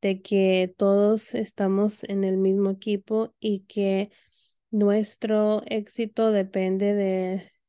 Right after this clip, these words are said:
de los aportes de cada miembro. Dios requiere que cada hombre y mujer deje toda carga de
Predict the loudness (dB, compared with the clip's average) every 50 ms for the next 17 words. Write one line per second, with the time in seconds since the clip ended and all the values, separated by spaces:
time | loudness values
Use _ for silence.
0 | _ _ -10 -4 -2 0 2 4 4 2 2 2 2 2 2 2 0 0 -2 -4
1 | -6 -12 -20 _ _ _ _ _ _ _ _ _ _ _ _ _ -10 -8 -8 -8
2 | -2 2 4 6 6 6 4 2 0 0 2 2 2 0 -2 -4 -4 -2 -2 0
3 | 0 2 2 0 0 2 2 2 2 2 0 0 -4 -6 -6 -10 -10 -10 -12 -14
4 | _ _ _ _ _ _ _ _ _ 2 4 6 6 4 4 2 0 0 0 0
5 | -2 _ -2 0 2 2 4 2 2 0 -2 -2 -4 -4 -4 -2 -2 0 0 2
6 | 2 0 0 0 0 0 0 0 0 0 0 0 0 0 0 0 -2 -2 -4 -6
7 | -6 -6 -4 -2 -2 -2 -2 -2 -4 -6 -8 _ _ -14 -10 -4 -2 -2 -2 0
8 | 0 0 0 0 0 -2 -4 _ -8 -4 -4 -2 -2 -2 -2 -2 -2 -2 -2 -4
9 | -6 _ _ _ _ _ _ _ _ _ -6 -2 -2 0 0 0 0 0 -2 -2
10 | 0 0 0 0 0 0 0 -2 -2 -6 -8